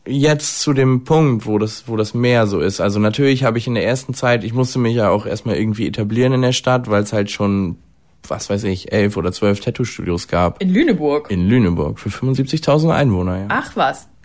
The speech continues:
Speaker 2: okay.
Speaker 1: Ja, das ist schon richtig doll. Also es gab wirklich viele Studios so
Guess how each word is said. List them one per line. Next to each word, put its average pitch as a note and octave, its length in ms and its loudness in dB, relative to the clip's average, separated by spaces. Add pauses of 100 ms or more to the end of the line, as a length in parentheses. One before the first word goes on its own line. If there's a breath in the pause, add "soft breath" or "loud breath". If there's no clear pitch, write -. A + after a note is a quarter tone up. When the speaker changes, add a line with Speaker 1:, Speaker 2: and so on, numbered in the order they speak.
(180)
Speaker 2:
okay. B3 340 -4 (420)
Speaker 1:
Ja, - 200 -6 (520)
das A2+ 100 -2
ist - 60 0
schon A#2+ 140 2
richtig F#2 300 0
doll. E2+ 280 0
Also G2+ 220 2
es G#2 160 -2
gab A2+ 380 0
wirklich G#2+ 320 -2
viele G2+ 420 -2
Studios C#3 640 0
so C#3 260 0